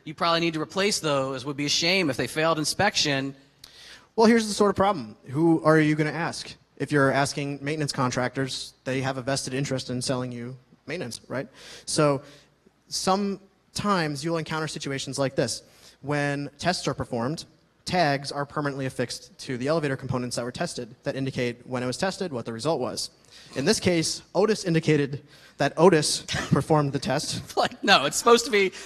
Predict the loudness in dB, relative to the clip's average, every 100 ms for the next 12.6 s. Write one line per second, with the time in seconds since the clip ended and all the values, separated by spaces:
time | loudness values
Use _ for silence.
0 | 0 4 4 4 2 6 6 6 6 8
1 | 8 8 2 6 10 10 8 2 2 0
2 | -4 -4 -4 -6 -8 -6 -6 -4 -2 -2
3 | -6 -10 -14 -10 0 4 4 4 8 10
4 | 8 4 -4 -12 -12 -20 -20 -20 -20 -20
5 | -20 -20 -16 2 8 10 10 8 6 6
6 | 6 6 6 6 2 2 0 0 0 0
7 | 2 6 8 8 6 4 2 2 0 -4
8 | -10 _ -20 _ _ 4 4 4 4 2
9 | 2 0 2 4 2 -2 -8 -12 -20 -20
10 | -20 -20 -20 -20 _ -12 -4 0 0 0
11 | -6 -10 -6 2 6 6 6 4 4 0
12 | -8 -8 -4 -2 -2